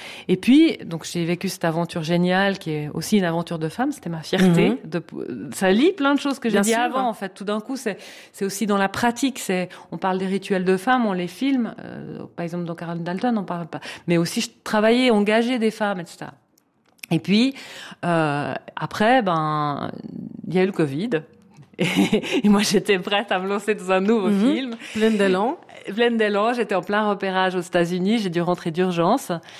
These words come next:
Speaker 1: avec le dernier vol. Et puis, je me suis retrouvée chez moi et, et je me suis dit, l'idée, c'était de continuer cette histoire. Parce que, en fait, ce que je dis pas, c'est que quand on finit un film, un projet,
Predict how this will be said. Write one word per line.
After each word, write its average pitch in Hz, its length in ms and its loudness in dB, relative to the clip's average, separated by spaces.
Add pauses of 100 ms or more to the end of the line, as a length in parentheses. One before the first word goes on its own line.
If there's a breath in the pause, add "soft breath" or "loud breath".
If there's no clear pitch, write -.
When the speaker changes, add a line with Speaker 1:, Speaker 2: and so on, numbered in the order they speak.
(280 loud breath)
Speaker 1:
avec 170 180 -2
le 170 140 2
dernier 175 300 4
vol. 175 500 2 (200)
Et 180 180 0
puis, 226 420 0
je 190 100 -4
me 180 60 2
suis 185 120 -4
retrouvée 180 280 -2
chez 175 160 0
moi 202 440 0
et, 170 420 -4
et - 40 -4
je 156 80 -8
me 170 80 -2
suis - 160 -10
dit, 196 320 -2 (100)
l'idée, 190 340 4
c'était 220 260 0
de 220 80 -6
continuer 220 560 0
cette - 240 -10
histoire. 202 520 -2 (300 loud breath)
Parce 180 140 -6
que, 202 160 2 (260 loud breath)
en 202 120 2
fait, - 340 0
ce - 80 -14
que 226 100 0
je 202 80 -2
dis 190 140 -2
pas, 156 300 -2 (420)
c'est - 200 0
que 127 100 -4
quand 233 260 2
on 233 80 6
finit 214 300 0
un 190 120 2
film, 214 480 -2 (140)
un 175 220 2
projet, 170 580 -2